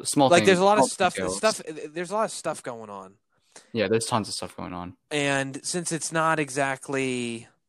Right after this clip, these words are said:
Speaker 1: Explained.
Speaker 2: um, explained, you kinda have to figure it out. Like, I remember when I watched it the first time, I couldn't figure out, uh, who, whose pictures those were that he got until he said, until the guy, until that re-, remember they, he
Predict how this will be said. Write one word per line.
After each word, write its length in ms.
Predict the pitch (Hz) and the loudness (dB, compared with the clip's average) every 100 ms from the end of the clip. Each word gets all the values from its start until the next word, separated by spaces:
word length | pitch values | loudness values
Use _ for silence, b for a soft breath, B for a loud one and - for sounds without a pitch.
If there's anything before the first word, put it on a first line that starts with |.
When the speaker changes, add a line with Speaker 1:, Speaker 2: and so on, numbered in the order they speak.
| _ _ _ _ _ _ _ _ _ _ - - b b b b | _ _ _ _ _ _ _ _ _ _ -16 -16 b b b b
Speaker 1:
Explained. 480 | 120 120 117 113 113 | 2 4 6 6 4
Speaker 2:
um, 120 | 131 - _ - | 0 -4 _ -4
explained, 800 | 143 - - 139 135 156 160 135 | 0 -2 -2 0 2 2 -2 -4
you 80 | |
kinda 240 | 123 135 135 | -6 -4 -2
have 180 | 135 131 | -2 -6
to 80 | 120 | -8
figure 460 | - 127 123 113 | -6 -4 -2 -2
it 80 | 110 | -2
out. 320 | 107 117 127 _ _ _ _ - | 0 0 -2 _ _ _ _ -6
Like, 120 | 143 | 0
I 60 | 170 | 2
remember 220 | 190 208 | 2 0
when 80 | 180 | 0
I 40 | |
watched 260 | 160 156 - | 0 -2 -4
it 20 | |
the 60 | 156 | -10
first 260 | - 143 - | -6 -6 -4
time, 200 | 151 131 | -6 -6
I 80 | |
couldn't 260 | 127 156 139 | -8 -8 -8
figure 280 | - 131 135 | -6 -4 0
out, 180 | 127 - | 0 -2
uh, 60 | 78 - _ _ _ _ _ - | -10 -20 _ _ _ _ _ -8
who, 140 | 139 | -6
whose 300 | 131 135 131 | -4 -2 -2
pictures 480 | - 131 - 165 147 | 0 -2 2 0 4
those 240 | 170 165 | 4 4
were 240 | 156 175 175 | 6 6 6
that 160 | 156 | 2
he 120 | 156 156 | -2 0
got 400 | 156 165 165 - _ _ _ _ _ _ _ _ _ _ _ _ - | 2 2 0 -12 _ _ _ _ _ _ _ _ _ _ _ _ -10
until 420 | 127 - 151 147 | -6 2 6 6
he 160 | 135 135 | 4 0
said, 460 | - 143 131 127 - _ _ _ _ b b b b | 0 2 2 -2 -10 _ _ _ _ b b b b
until 320 | 151 151 196 | -4 4 6
the 80 | 170 | 8
guy, 240 | 151 147 143 | 6 6 4
until 260 | 139 165 170 | -2 -2 -2
that 140 | 139 | -2
re-, 100 | 135 | -4
remember 240 | 147 175 | -6 -4
they, 200 | 170 147 | -2 -2
he 140 | 139 | -2